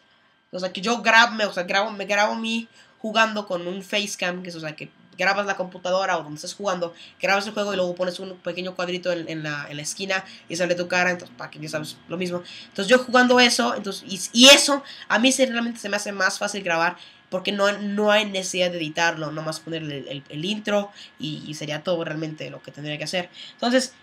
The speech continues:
esa idea me parece realmente muy buena porque le daría, les daría a ustedes más videos que ver, más, más, más, más, no más a diario, pero, o sea, más,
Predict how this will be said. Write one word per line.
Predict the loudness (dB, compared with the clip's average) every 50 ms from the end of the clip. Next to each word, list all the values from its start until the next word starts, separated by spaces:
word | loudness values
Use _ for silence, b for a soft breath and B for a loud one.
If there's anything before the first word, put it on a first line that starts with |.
| _ 4
esa | 6 6 6 6
idea | 6 6 6 6
me | 4 2
parece | 2 2 2 2 2 0
realmente | 0 0 0 -2 -2 -2 -4 -4
muy | -4 -4 -4 -4 -6
buena | -4 -4 -4 -4 -4 -4 -4
porque | -6 -8 -2 2 2 2 2 0 -4 -16 _ _ _
le | -2 2 4
daría, | 4 4 4 4
les | 2 0 -2 -2
daría | -2 0 0
a | -2
ustedes | -4 -4 -4 -2
más | 0 0
videos | 0 0 -2 -4 -4 -4
que | -2 0
ver, | 0 0 0 -2 B B B B B B B B _ -18 -12
más, | 0 6 8 8 8 6 4 -2
más, | 0 2 2 2 0 0
más, | 0 0 0 -2 -4
más, | -4 -2 -2 -2 0
no | 0 2 2
más | 2 2 2
a | 2
diario, | 2 4 2 2 2 -2 -6
pero, | -6 -6 -6 -6 -6
o |
sea, | -6 -8 -6
más, | -6 -4 -4 -4 -6 -8 -10